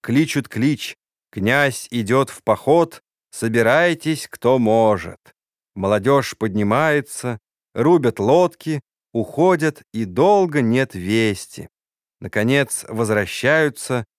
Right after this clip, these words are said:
другие люди. Были они в самом Цареграде. Какие чудеса там видели, какие диковинные вещи с собою привезли. Греков победили, несмотря на все их хитрости,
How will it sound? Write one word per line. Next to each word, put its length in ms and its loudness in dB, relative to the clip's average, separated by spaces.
другие 560 0
люди. 500 0
Были 360 2
они 260 2
в 60 -16
самом 500 2
Цареграде. 920 -2
Какие 580 -2
чудеса 680 -2
там 260 -2
видели, 600 -4
какие 400 0
диковинные 500 2
вещи 460 0
с 80 -8
собою 360 0
привезли. 640 -6
Греков 600 2
победили, 680 -2
несмотря 560 -2
на 120 0
все 320 -2
их 220 -4
хитрости, 800 -8